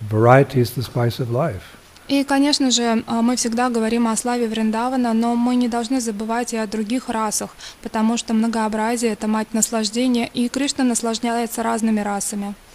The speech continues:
Speaker 1: Therefore, in Brihat Bhagavatamrita, Gopal Kumar describes,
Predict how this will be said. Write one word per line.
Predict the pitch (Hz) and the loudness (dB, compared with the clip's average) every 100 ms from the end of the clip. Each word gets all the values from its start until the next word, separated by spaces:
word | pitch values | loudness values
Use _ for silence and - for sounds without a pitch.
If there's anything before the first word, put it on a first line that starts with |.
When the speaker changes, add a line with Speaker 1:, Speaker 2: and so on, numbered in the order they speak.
| - - | -12 4
Speaker 1:
Therefore, | 131 139 143 139 | 4 6 6 6
in | 123 | 6
Brihat | 135 139 139 143 | 6 6 6 4
Bhagavatamrita, | 127 131 135 127 131 123 123 151 135 113 113 - - - - - | 4 6 4 2 2 2 4 2 2 0 -2 -14 -20 -20 -14 -2
Gopal | 123 131 131 | 4 4 4
Kumar | 135 131 131 127 | 2 4 6 6
describes, | 131 131 - 135 131 131 131 - | 4 0 0 4 6 6 2 -8